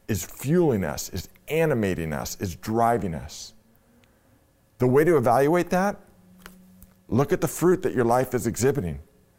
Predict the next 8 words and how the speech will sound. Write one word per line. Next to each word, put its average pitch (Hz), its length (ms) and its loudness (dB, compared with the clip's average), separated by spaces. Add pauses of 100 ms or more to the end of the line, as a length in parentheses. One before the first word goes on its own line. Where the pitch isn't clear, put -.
(640)
Look 151 160 -2
at 196 80 0
the - 80 -2
character 165 680 0
coming 147 480 -2
out 123 240 2
of 104 120 0
you. 78 260 -6